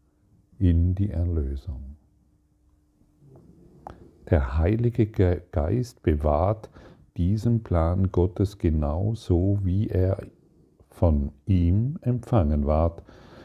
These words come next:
im Geiste Gottes und in deinem eigenen. Er liegt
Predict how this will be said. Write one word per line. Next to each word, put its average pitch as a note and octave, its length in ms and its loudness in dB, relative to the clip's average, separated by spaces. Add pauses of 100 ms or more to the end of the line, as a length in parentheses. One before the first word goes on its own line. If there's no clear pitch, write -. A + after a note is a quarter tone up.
(160)
im G#2+ 420 2
Geiste G2+ 460 -2
Gottes F#2+ 500 0 (100)
und A#2+ 380 0 (140)
in G#2 420 0
deinem E2 540 0
eigenen. C2+ 680 -8 (1080)
Er G2 280 4
liegt G#2 400 2